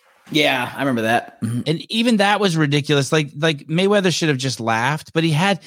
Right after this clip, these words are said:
Speaker 2: did you see, they beat Jake Paul up after that. Did you see he had, like, black eyes and shit?
Speaker 1: Oh, no, they did?
Speaker 2: Yeah.
Speaker 1: I didn't know that.
Speaker 2: Yeah, just, like, five minutes down the hallway, he was getting fucking dudes were punching him and shit for taking a hat.
Speaker 1: Jeez.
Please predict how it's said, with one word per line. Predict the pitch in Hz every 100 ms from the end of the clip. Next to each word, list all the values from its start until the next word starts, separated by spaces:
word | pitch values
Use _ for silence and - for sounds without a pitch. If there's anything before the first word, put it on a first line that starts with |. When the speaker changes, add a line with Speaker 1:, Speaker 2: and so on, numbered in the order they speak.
| -
Speaker 2:
did | 135
you | 165
see, | 208 247 147 -
they | 190
beat | 208 -
Jake | 143 147
Paul | 147 131 113
up | 160
after | 131 95 -
that. | 92 82
Did | 98
you | 110
see | 143
he |
had, | 127
like, | 107 92
black | 98 107 110
eyes | 101 110
and | 120
shit? | 127 139 139 - _ _
Speaker 1:
Oh, | 110 135
no, | 120 123
they | 107
did? | 107 127 143 - _
Speaker 2:
Yeah. | 127 127 95 80 - -
Speaker 1:
I | 110 117
didn't | 104
know | 95
that. | 90 87 - _ _ _
Speaker 2:
Yeah, | 156 131
just, | 107 143
like, | 151 135
five | - - 147 143
minutes | 143 131
down | 143 131
the | 123
hallway, | 117 131 123 92
he | 95
was | 95
getting | 113 107
fucking | 101 113 107 98
dudes | 107 104
were | 98
punching | - 107 101 104
him | 98
and |
shit | 92 98 -
for | 95
taking | 104 95
a | 87
hat. | 92 87 73 - _ _
Speaker 1:
Jeez. | - 73 65 69 67 -